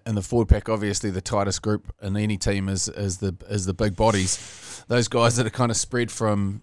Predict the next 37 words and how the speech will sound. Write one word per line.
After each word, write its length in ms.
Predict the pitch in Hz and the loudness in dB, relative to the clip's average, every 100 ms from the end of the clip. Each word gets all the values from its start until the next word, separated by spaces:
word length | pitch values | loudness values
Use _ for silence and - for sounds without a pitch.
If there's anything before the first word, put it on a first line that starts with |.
| _ | _
I 80 | 104 | -4
guess 300 | 110 104 110 | -2 -2 -2
you've 240 | 92 - - 98 | -4 -8 -14 -14
probably, 260 | - 110 101 | -2 -2 -2
what 280 | 92 92 98 | -6 -8 -6
you've 180 | 107 101 | -6 -2
got 160 | 104 | -2
at 60 | 98 | -2
the 80 | 95 | -2
moment 300 | 110 110 104 | 0 2 0
is 100 | 95 | 0
sort 160 | - | 0
of 80 | 95 | 0
a 80 | 98 | 0
bit 180 | 92 110 | 0 -2
more 180 | 110 101 | -2 0
of 100 | 95 | 0
an 80 | |
Auckland 420 | 101 95 107 98 92 - _ | -2 -2 -2 -2 -4 -16 _
centric 460 | - - 113 - 98 | -4 -2 -2 -4 -2
or 120 | 104 | -2
a 180 | 92 98 - | -2 -6 -6
bit 160 | 113 101 | -6 -4
more 180 | 107 98 | -2 -2
of 80 | |
a 40 | 95 | 0
centralised 720 | - 104 90 101 95 92 - | -2 -2 -4 -2 0 -2 -2
setup. 360 | - 123 113 - | -2 0 -2 -4
But 100 | 110 | -6
if 140 | - | -4
you 80 | 107 | -6
get 180 | 139 - | -4 -4
some 140 | 127 | -2
of 60 | 107 | -2
those 160 | 98 | -2
guys 300 | - 104 101 | 0 0 0
from 200 | 104 90 | -2 -4